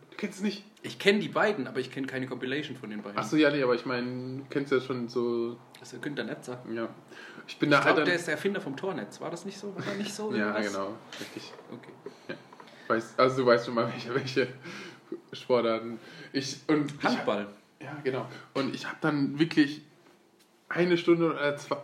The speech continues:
Speaker 1: äh, was auch immer
Speaker 2: Aktiv
Speaker 1: verplempert.
Speaker 2: zugehört?
Speaker 1: Nicht, nicht, dass, nein, dass ich nicht aktiv zugehört hab, sondern es ging halt ja immer so darum, dass die sich gegenseitig fertig gemacht haben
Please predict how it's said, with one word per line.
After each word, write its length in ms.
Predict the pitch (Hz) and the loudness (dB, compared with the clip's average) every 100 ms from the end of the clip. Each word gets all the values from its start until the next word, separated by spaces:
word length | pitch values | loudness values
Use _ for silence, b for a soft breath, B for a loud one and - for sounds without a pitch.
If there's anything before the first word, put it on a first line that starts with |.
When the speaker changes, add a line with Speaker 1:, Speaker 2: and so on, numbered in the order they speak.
| - | 4
Speaker 1:
äh, 100 | 131 131 117 - | 4 4 -2 -4
was 180 | 143 | -4
auch 80 | 143 | -2
immer 120 | 147 165 | 4 6
Speaker 2:
Aktiv 400 | 208 147 185 165 | 4 4 2 6
Speaker 1:
verplempert. 140 | 165 | 4
Speaker 2:
zugehört? 500 | 254 180 139 127 - - | 4 2 2 0 -4 -4
Speaker 1:
Nicht, 400 | 156 156 220 180 | 2 6 6 4
nicht, 200 | 196 185 | 0 0
dass, 100 | 151 | -2
nein, 260 | 160 247 | 0 2
dass 100 | 202 | 2
ich 60 | 160 | 0
nicht 220 | 180 160 | -2 0
aktiv 260 | 165 - 165 | 0 0 -2
zugehört 340 | 226 214 160 | 0 2 2
hab, 140 | 143 - | 0 0
sondern 320 | 139 135 120 - | -2 -2 -6 -10
es 160 | - | -14
ging 220 | - 170 160 | -2 2 2
halt 100 | 151 | 2
ja 100 | 147 | 2
immer 340 | 147 170 170 | 2 2 4
so 100 | 156 | 4
darum, 320 | 156 151 160 | 2 2 0
dass 200 | 156 143 | 0 0
die 340 | - - - 151 | -2 -6 -4 -4
sich 200 | 143 - | -4 -4
gegenseitig 520 | 175 165 165 151 - | -2 2 2 2 0
fertig 400 | - 208 202 165 | -6 -4 -2 -2
gemacht 300 | 143 131 143 | 0 0 0
haben 240 | 160 156 | 0 0